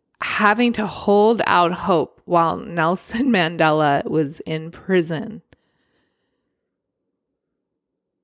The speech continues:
And to actually see apartheid abolished, like, that not very long ago seemed like an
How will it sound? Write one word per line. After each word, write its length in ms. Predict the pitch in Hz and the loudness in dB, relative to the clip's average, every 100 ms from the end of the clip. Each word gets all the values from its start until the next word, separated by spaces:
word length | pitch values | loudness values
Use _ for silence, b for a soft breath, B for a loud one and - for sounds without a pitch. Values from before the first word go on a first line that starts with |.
| _ _ _ - | _ _ _ -4
And 220 | 175 165 | -2 -2
to 180 | - 156 - - | -2 -2 -2 2
actually 680 | 170 208 - 240 233 220 - _ | 2 2 0 2 4 4 2 _
see 600 | - - 190 190 180 170 | -12 -8 -2 0 2 2
apartheid 760 | - - 180 165 175 151 151 156 - | -2 -2 0 0 0 0 0 -2 -6
abolished, 1040 | 151 156 151 135 - 190 - - - - _ _ _ _ _ _ - | -2 2 2 0 -4 -6 -10 -12 -14 -20 _ _ _ _ _ _ -6
like, 180 | 180 - | -6 -6
that 540 | 175 170 175 196 - - _ _ _ _ _ _ _ _ _ _ _ _ _ _ _ _ _ _ | -4 2 2 2 -2 -14 _ _ _ _ _ _ _ _ _ _ _ _ _ _ _ _ _ _
not 480 | 180 170 180 233 247 | -8 0 4 2 0
very 380 | 196 190 190 190 | 0 4 4 4
long 280 | 190 202 254 | 4 4 2
ago 300 | 185 156 165 | 2 2 0
seemed 400 | - 190 190 185 | -2 -4 -4 0
like 240 | 196 196 | 0 0
an 140 | 196 | -4